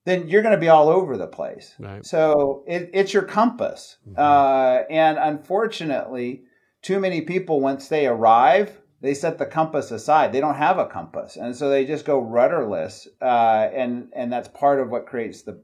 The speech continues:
Speaker 1: the problem.
Speaker 2: So, so sticking with the cla-, making sure you have the clarity of what you're, uh, almost like a, a business. A business has to have a real purpose, North Star, mission, whatever you wanna call it, in order to rally around and be successful.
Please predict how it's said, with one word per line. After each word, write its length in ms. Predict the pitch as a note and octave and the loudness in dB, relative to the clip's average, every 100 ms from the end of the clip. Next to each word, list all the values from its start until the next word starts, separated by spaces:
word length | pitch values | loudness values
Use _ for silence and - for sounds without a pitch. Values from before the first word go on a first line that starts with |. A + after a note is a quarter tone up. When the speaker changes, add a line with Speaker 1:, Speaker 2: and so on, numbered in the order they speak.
| - | -20
Speaker 1:
the 60 | |
problem. 500 | G#2 G#2+ G2+ D2 - _ _ _ _ | -6 -2 -2 -6 -18 _ _ _ _
Speaker 2:
So, 280 | _ F3 E3+ - | _ -4 -4 -2
so 200 | - D#3+ | 4 4
sticking 500 | - A3 A3 G#3+ F3+ | 4 2 2 2 0
with 160 | D#3+ | 0
the 80 | C#3+ | -2
cla-, 360 | - C#3+ C3+ B2+ | -4 -4 -2 0
making 400 | D3 E3+ F3 F3 | 4 4 2 -2
sure 180 | - D#3 | 2 2
you 60 | |
have 80 | B2 | 2
the 80 | A#2+ | -2
clarity 560 | - C3+ B2 A#2+ A#2+ | 0 2 4 4 2
of 100 | A2+ | 0
what 180 | G#2 A2+ | -2 -4
you're, 360 | G#2+ G#2+ G#2 G2 - - - | 0 0 0 -4 -12 -18 -8
uh, 60 | - - | -8 0
almost 320 | F#3+ F#3 E3 | 2 4 2
like 120 | E3 | 0
a, 100 | C#3+ C#3 | -2 -6
a 40 | |
business. 380 | C#3 D#3 G#2+ F#2+ | -2 -2 -2 -6
A 60 | G2+ | 0
business 340 | C#3 C#3+ C3+ | 0 0 -2
has 320 | - B2+ B2 | -2 -2 -2
to 100 | - | 0
have 440 | A#2+ A#2+ A2+ G#2 G2+ - | 2 4 4 2 -2 -4
a 100 | G#2+ | 0
real 320 | A#2 A#2+ A2+ | 2 4 2
purpose, 680 | - B2+ B2 A#2+ A2 - | -2 -4 -2 -2 -4 -6
North 220 | A#2+ A#2 A2 | -4 -4 -4
Star, 340 | - A2+ G#2 | 0 0 0
mission, 640 | A2 A#2 A2+ B2 A2+ G#2+ | 0 0 2 2 2 0
whatever 240 | A2+ A#2+ B2+ | 0 2 2
you 80 | |
wanna 140 | A2+ G#2 | 0 -2
call 340 | - A#2+ A#2 | 2 4 6
it, 160 | G#2+ G2 | 4 2
in 140 | A2 | -2
order 240 | A#2 A2 G2 | -2 -2 -6
to 180 | - | -8
rally 400 | G#2 G#2+ A2+ A#2 | -4 2 2 2
around 160 | A2 G#2+ | 2 0
and 80 | G2+ | 0
be 60 | |
successful. 760 | G2+ A2 - G2 - F#2 F#2 A#2+ | -4 -6 -6 -6 -6 -8 -8 -12